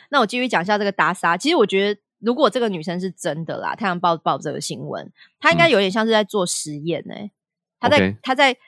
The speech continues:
Speaker 1: 她在好奇这些俄罗斯的大兵哥，呃，阿兵哥啦，不大兵哥，<laughs> 阿兵哥在想什么，然后她在做民调的感觉。她就说她跟那个安德烈的一个三十一岁的士兵聊天，然后就问对方说他是在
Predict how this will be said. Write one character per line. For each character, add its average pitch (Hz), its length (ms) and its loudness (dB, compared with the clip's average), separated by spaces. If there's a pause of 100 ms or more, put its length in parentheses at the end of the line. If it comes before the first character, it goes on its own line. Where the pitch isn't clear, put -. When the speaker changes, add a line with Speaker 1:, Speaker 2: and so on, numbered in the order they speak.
(180)
Speaker 1:
她 311 120 4
在 320 120 6
好 277 260 4
奇 180 260 -6
这 196 120 -2
些 202 520 2
俄 - 80 0
罗 190 120 2
斯 185 160 -4
的 185 60 -2
大 180 200 2
兵 170 200 -6
哥， 165 180 -2 (200)
呃， 180 120 -4
阿 196 140 0
兵 202 180 -2
哥 180 140 0
啦， 151 120 0
不 - 80 -12
大 180 120 4
兵 165 180 -2
哥， 180 100 -4 (220)
<laughs> - 220 -20
阿 - 80 2
兵 233 100 6
哥 233 80 4
在 233 60 4
想 185 240 -4
什 175 160 -6
么， 139 240 -10
然 175 80 2
后 185 80 -2
她 220 120 4
在 208 260 2 (280)
做 240 200 4
民 170 280 0
调 190 220 2
的 147 100 -6
感 143 160 -8
觉。 147 80 -12
她 208 120 0
就 285 100 2
说 262 140 0
她 247 120 4
跟 208 240 0
那 196 120 0
个 170 220 -2 (200)
安 220 220 4
德 170 260 0
烈 175 240 -2
的 170 100 -4
一 180 60 -2
个 185 80 0
三 220 220 2
十 190 160 -8
一 190 120 -6
岁 190 200 -2
的 170 80 -2
士 185 180 -4
兵 170 220 -4
聊 147 200 -6
天， 151 300 -10 (440)
然 240 100 4
后 - 20 2
就 294 100 0
问 277 160 4
对 247 160 2
方 226 220 0
说 220 240 0
他 214 160 0
是 202 160 -8
在 190 460 0